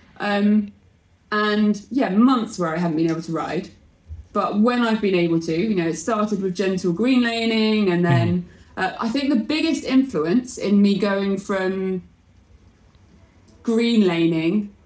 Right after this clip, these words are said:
Speaker 1: fun to stepping it up was meeting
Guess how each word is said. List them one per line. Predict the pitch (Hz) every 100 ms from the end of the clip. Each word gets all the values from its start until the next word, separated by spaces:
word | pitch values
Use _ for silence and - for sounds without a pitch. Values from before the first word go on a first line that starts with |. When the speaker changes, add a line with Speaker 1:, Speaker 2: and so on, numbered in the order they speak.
| _ _ _ _ _
Speaker 1:
fun | - 170 156 202 233 - - _ _ -
to | -
stepping | 196 - 208 202 185 175
it |
up | 165 160 185 - - -
was | 190 190 185 185 190
meeting | 214 214 208 214 190 185 190